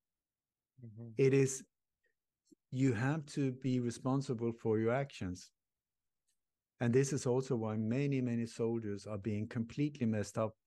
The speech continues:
Speaker 2: mentally, because
Speaker 1: Yeah.
Speaker 2: they, they sign up, they think that they're doing it for good, for democracy, for liberty. Then they're sent to, out into wars in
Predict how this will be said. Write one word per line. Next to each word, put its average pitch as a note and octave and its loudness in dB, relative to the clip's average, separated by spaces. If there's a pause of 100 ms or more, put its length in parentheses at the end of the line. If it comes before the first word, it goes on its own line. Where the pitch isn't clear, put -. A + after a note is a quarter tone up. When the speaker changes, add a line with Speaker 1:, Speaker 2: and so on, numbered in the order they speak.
(120)
Speaker 2:
mentally, A2+ -2 (580)
because A2 -2 (380)
Speaker 1:
Yeah. A#2 -20 (100)
Speaker 2:
they, A2+ 4
they G#2+ 0
sign B2 2
up, B2+ 0
they G#2 0
think A#2+ -2
that A2+ 0
they're A2 4
doing A2+ 2
it A#2 -2
for G#2 -2
good, A#2+ 2
for F#2+ -4 (600)
democracy, A2 0
for G#2 -6
liberty. A#2 0 (400)
Then B2+ 4
they're B2 6
sent C#3+ 0
to, A#2+ 2 (640)
out C3+ 2
into B2+ -2
wars A#2+ 2
in A2 -4